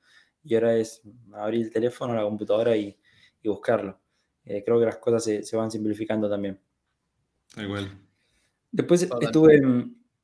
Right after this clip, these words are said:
Speaker 1: eh, ahí dejando de lado Adobe Podcast. Hay otras dos herramientas. Hay una muy conocida que, mm, últimamente hay muchos videos en Instagram, seguramente se habrán cruzado con un video de esos, donde hay un video o una foto, generalmente es con un video,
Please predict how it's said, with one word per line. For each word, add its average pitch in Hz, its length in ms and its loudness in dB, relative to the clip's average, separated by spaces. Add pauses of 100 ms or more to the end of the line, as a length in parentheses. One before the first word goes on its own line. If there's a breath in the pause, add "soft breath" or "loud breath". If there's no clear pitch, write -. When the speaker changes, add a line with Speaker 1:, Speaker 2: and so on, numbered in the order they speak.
(180)
Speaker 1:
eh, 131 180 4
ahí 127 160 4
dejando 131 320 2
de 127 60 6
lado 135 460 6
Adobe 123 280 6
Podcast. 135 640 -2
Hay 147 200 2
otras 160 300 2
dos 165 360 4
herramientas. 143 640 0
Hay 147 160 2
una 165 120 2
muy 160 160 -2
conocida 139 840 0
que, 107 480 -4
mm, 107 240 -8 (420)
últimamente 127 600 -2
hay 123 60 2
muchos 123 280 -4
videos 120 220 -4
en 117 80 -2
Instagram, 120 560 -2 (220)
seguramente 120 680 2
se 104 80 -12
habrán 110 200 -4
cruzado 113 360 -2
con 110 100 -4
un 107 60 -4
video 113 220 0
de 113 60 2
esos, 127 280 -6 (580 soft breath)
donde 127 220 2
hay 160 180 4
un 165 140 -2
video 160 340 4
o 151 60 6
una 139 240 -2
foto, 170 340 4
generalmente 151 420 -2
es 156 80 -10
con 143 160 -2
un 143 140 0
video, 151 600 0